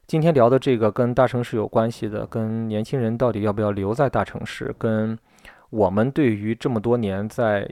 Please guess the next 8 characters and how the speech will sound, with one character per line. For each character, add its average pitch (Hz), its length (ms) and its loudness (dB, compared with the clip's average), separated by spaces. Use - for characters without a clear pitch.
一 135 160 -6
线 147 160 2
城 110 180 -6
市 117 140 -4
生 156 260 0
活 - 240 -6
和 107 500 0
在 107 400 0